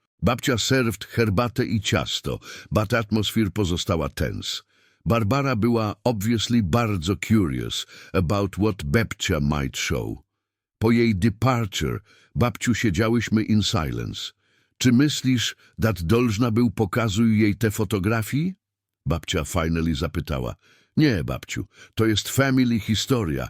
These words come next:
Maria powinna learned first.” Tego wieczory, gdy preparing kolację,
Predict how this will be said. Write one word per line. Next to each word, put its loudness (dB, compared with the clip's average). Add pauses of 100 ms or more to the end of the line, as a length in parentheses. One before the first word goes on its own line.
(340)
Maria 4
powinna 2
learned 4
first.” -4 (340)
Tego 2
wieczory, 2
gdy 0
preparing 2
kolację, 0